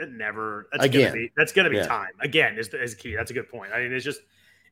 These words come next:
Speaker 1: it's gonna be time, and Cardinals usually figure stuff out, but, like, he just got back. He, I think it's his second start off the I L, and,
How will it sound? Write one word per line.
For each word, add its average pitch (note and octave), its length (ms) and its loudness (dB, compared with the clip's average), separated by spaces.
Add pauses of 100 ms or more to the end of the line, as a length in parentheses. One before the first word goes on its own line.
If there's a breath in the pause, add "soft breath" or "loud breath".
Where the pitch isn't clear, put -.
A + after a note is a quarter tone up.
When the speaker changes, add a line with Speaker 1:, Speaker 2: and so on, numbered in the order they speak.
Speaker 1:
it's D3 160 2
gonna D#3 220 2
be D3 100 0
time, C#3 480 4
and B2+ 220 -8
Cardinals D3+ 280 4
usually C3 220 -6
figure C#3 200 0
stuff B2 260 -6
out, A#2+ 240 2
but, A2+ 60 -8
like, - 100 -10
he B2 100 -12
just A#2 420 -4
got G#2 200 -10
back. F#2+ 320 -12
He, A2 80 -16
I G#2+ 180 -12
think A#2+ 120 -8
it's A2 100 -10
his G#2+ 120 -10
second A2+ 260 -8
start A2+ 240 -6
off G#2 220 -8
the G#2+ 120 -14
I G2+ 240 -6
L, G2+ 180 -6
and, G2 140 -14